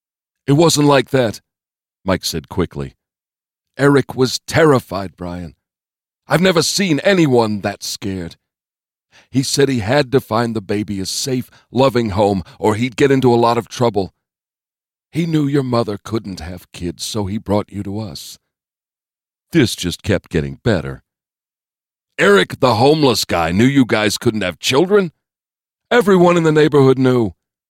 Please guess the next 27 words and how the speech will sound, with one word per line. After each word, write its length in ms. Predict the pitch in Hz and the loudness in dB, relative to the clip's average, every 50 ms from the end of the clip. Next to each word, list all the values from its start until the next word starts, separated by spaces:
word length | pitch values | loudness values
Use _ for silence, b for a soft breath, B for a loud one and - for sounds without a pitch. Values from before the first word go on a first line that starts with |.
| _ _ _ _ _ _ _ _ - | _ _ _ _ _ _ _ _ -6
That's 280 | - 156 165 - - - | -2 -2 -2 -2 -2 0
what 220 | 123 143 139 - | 0 0 0 0
God 300 | - 127 127 143 135 117 | -4 -4 -4 -2 -2 -2
had 220 | 110 95 113 110 - | -2 -4 -4 -6 -8
chosen 540 | - - 120 139 139 117 - 87 87 82 | -6 -2 -2 -2 -2 -2 -6 -8 -10 -10
for 220 | 76 - 78 80 82 | -10 -10 -10 -10 -8
us. 320 | 82 78 76 - - - _ _ _ _ _ _ _ _ _ _ _ _ _ _ _ - | -8 -10 -12 -14 -16 -18 _ _ _ _ _ _ _ _ _ _ _ _ _ _ _ -10
We 100 | - 180 | -6 -2
didn't 260 | 165 151 123 127 117 | -2 0 0 -2 -4
broadcast 800 | 95 85 90 87 98 98 82 - - - 82 87 92 90 - - - | -4 -4 -2 0 0 -2 -2 -6 -12 -12 -10 -8 -8 -10 -10 -6 -8
it, 160 | 104 98 _ _ _ _ _ _ _ _ _ - | -8 -8 _ _ _ _ _ _ _ _ _ -4
but 100 | - 135 | 0 2
when 160 | 151 151 143 | 2 2 2
people 300 | 127 139 185 - 151 139 | 2 0 0 2 2 4
asked 320 | 139 131 135 131 - - | 4 4 2 2 0 -2
if 140 | 127 110 - | -6 -6 -4
we 80 | 117 127 | -2 -2
were 140 | 127 120 107 | 0 0 0
going 240 | 104 117 117 104 | 0 0 0 0
to 80 | 98 95 | -2 -2
have 180 | 95 95 82 - | -4 -4 -6 -6
kids, 320 | - 101 113 117 - 95 | -4 -2 -2 -2 -4 -6
we 140 | 95 120 123 | -10 -10 -8
told 240 | - 117 127 147 127 | -4 -4 -4 -2 -4
them 120 | 135 143 | -4 -8
we 120 | 147 147 | -8 -10
couldn't. 460 | - - 180 175 151 123 107 85 - | -8 -6 -6 -6 -6 -6 -12 -14 -16